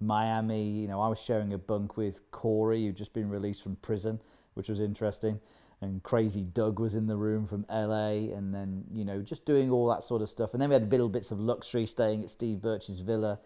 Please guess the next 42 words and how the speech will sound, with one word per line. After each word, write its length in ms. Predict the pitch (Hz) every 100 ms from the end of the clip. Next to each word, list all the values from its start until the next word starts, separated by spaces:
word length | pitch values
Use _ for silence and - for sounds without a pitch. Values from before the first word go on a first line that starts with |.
| - _ _
in 120 | 98 101
Orlando, 640 | 101 110 107 107 107 101
and, 240 | 101 95 - _ _ _ _ _ _ _
and 120 | 110 107
then 140 | 101
staying 520 | - 135 117 110 107
at 160 | 101 -
our 160 | 104 101
cousin, 400 | - 113 107 113
uh, 160 | 110
my 160 | 101 113
cousin, 300 | - 104 113
our 120 | 104
cousin, 220 | 120 147 - - -
my 160 | 123 123
cousin's 420 | 135 113 117 107
house 320 | 110 110 104
in 80 | 110
Chicago 680 | - 98 117 113 113 110 104
and 100 | 101
playing 260 | 110 107
one 100 | 110
of 60 | 98
the 60 |
best 300 | 90 110 -
courses 380 | - 110 104 101
in 120 | 101
Chicago. 540 | 98 98 110 107 107 117
So 120 | -
it 40 | 143
was 100 | 113
random, 460 | 107 156 185 160
it 40 | -
was 120 | 131
a 60 | 123
random 580 | 123 151 160 139 120
mix 320 | 120 120 - 123
of, 200 | 110 98 - - _ _ -
you 120 | 113
know, 100 | 110
staying 540 | 101 - 123 123 120 113
in 360 | 113 107 101